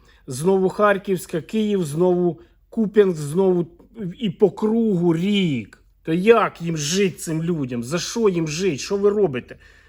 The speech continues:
Ну, визначтеся, ви голосуєте сьогодні, Верховна Рада двома руками голосує, щоб там міняти чи не міняти літній час, і ось хлопців без ніг кинули на дорозі.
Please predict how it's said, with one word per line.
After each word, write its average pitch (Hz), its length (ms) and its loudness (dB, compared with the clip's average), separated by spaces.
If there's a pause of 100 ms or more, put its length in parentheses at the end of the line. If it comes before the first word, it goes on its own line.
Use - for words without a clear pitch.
(220)
Ну, 180 120 4
визначтеся, 180 880 0
ви 202 140 6
голосуєте 214 680 2
сьогодні, 202 400 -2
Верховна 196 460 0
Рада 208 260 0
двома 208 320 -2
руками 202 400 0
голосує, 196 460 -2 (300)
щоб 196 300 -2
там 196 260 4 (140)
міняти 214 460 4
чи 214 160 -2
не 208 120 2
міняти 214 520 2 (260)
літній 220 400 2
час, 233 440 2 (180)
і 226 180 4
ось 208 260 6
хлопців 226 460 0
без 196 260 2
ніг 220 260 2
кинули 190 380 4
на 175 200 2
дорозі. 165 540 2